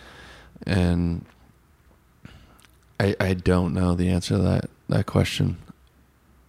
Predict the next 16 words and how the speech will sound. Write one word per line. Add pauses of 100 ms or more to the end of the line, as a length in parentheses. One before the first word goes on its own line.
I
do
know
the
arc (320)
in
getting
towards
a
place
where (100)
I
can
experience
joy (1600)
is